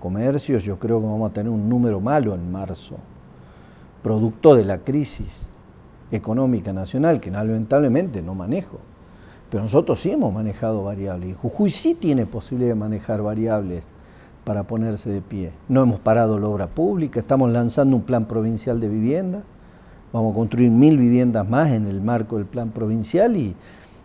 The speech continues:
vamos a generar la construcción de más viviendas en el marco de un plan provincial que va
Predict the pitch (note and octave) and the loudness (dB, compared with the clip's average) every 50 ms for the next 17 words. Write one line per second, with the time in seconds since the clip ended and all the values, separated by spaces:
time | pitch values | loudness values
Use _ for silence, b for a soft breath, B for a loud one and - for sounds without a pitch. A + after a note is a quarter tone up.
0 | B B G#2 G2+ A#2 A#2+ A#2+ A2+ A2+ A2 - B2+ A#2+ B2 B2+ B2+ C#3+ D3+ D3 A2+ | B B -2 2 4 4 4 4 2 0 0 0 0 2 4 6 6 6 6 4
1 | F#2+ A2 A2 A2 B2 A2+ G2+ - C3 B2+ B2 A#2 G#2+ G2+ B2 C#3 B2+ A#2 A#2 A2 | 2 0 -4 -4 -4 -6 -4 -2 0 0 0 0 0 0 0 0 2 2 2 2
2 | A2+ C3 D#3 F3+ G3 G3+ F#3 B2+ - - - - C#3+ A2+ G#2+ G2+ G2 A2+ C3 C#3+ | 4 4 2 2 0 0 -2 -2 -2 -6 -8 -4 -2 0 0 2 2 4 4 4
3 | C3+ - C3+ A#2 A2 G#2 F#2+ - B2 C3 B2+ B2+ B2 A#2 A2 G#2+ A2+ A#2 G#2+ G#2+ | 2 2 0 0 0 0 -2 0 0 0 0 0 0 -2 -2 0 0 -2 -4 0
4 | - F3+ G#3+ G#3+ A3 - A2+ A2 A#2 B2+ B2 G#2 | 2 2 2 2 0 0 2 4 6 6 4 2